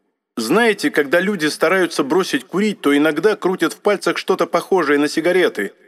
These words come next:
или жуют морковные палочки. Миссис Дэвис считает идею мистера Халверсона правдоподобной. Всё действительно выглядит так, словно кто-то не может устоять перед желанием перекусить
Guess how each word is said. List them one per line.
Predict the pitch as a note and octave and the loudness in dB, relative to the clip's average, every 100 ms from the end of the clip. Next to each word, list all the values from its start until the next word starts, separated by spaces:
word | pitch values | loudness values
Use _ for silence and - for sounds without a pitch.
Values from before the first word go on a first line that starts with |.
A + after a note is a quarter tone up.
| - | -4
или | A3+ G3 | 0 2
жуют | D3 F3 F3 E3+ | 2 0 0 0
морковные | E3+ D3+ E3+ C#3 C#3+ C#3 | 0 0 0 2 2 0
палочки. | C#3 G#2 F2+ - - - _ _ _ _ _ _ _ _ _ - | 0 -2 -4 -12 -16 -20 _ _ _ _ _ _ _ _ _ -2
Миссис | F#3+ A#3 A3+ D3 | 0 2 0 -2
Дэвис | A#2 C#3 C3 G3 | 0 2 2 -2
считает | - D3 F3+ E3+ D#3+ | -4 -2 0 0 0
идею | D3 D#3 | 0 2
мистера | D#3 D3 C3+ A#2+ | 2 0 -2 0
Халверсона | - A#2+ B2 C#3+ - F#3 F#3 - - - | 0 0 2 0 0 -2 -2 -8 -8 -2
правдоподобной. | G3+ F3 G3+ G#3 C3 G2+ - - _ _ _ _ _ _ - | 0 0 0 0 0 -4 -8 -16 _ _ _ _ _ _ -12
Всё | - D3+ | -2 0
действительно | C#3+ C3+ - - A#3+ B3+ B3+ F#3 | 0 -4 -4 -2 -2 0 0 0
выглядит | D#3+ C#3 A#2+ - | 0 0 -2 -2
так, | E3+ G#3+ | -2 -2
словно | F3 D3+ D3+ | -2 0 0
кто-то | - F#3 F#3 | -2 0 0
не | F3+ | 2
может | D#3+ F3+ G3 - | 2 0 -2 -6
устоять | E3 - E3+ E3+ - | -8 -2 0 0 0
перед | D3 B2+ | -4 -2
желанием | G#2+ C3+ F#3+ G3+ F#3 - - _ | 0 0 2 2 0 -6 -20 _
перекусить | G3 F#3+ - G3 - B2 - | -2 -2 -2 -6 -4 -4 -6